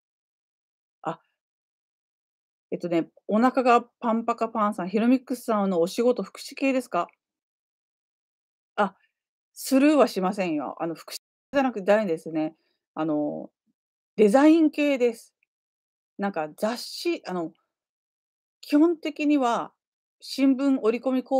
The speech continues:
告とかを作ったりとかする会し、もともとはね。で、あと雑誌とか、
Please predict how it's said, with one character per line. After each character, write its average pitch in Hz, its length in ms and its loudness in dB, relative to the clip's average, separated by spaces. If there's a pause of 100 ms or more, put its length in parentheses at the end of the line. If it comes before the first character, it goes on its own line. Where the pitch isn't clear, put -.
(120)
告 - 160 -20
と 165 100 -8
か 151 100 -8
を 151 140 -8
作 - 200 -16
っ - 20 -14
た - 220 -8
り 156 100 -10
と 147 80 -14
か 147 200 -10
す - 180 -16
る 151 340 -10
会 160 240 -2
し、 - 160 -20 (260)
も 196 140 -2
と 254 100 0
も 269 100 6
と 302 120 2
は 285 100 4
ね。 294 140 -2 (600)
で、 247 300 4 (800)
あ 202 120 -2
と 190 100 -6
雑 202 260 -2
誌 233 200 -12
と 202 120 -6
か、 160 320 -4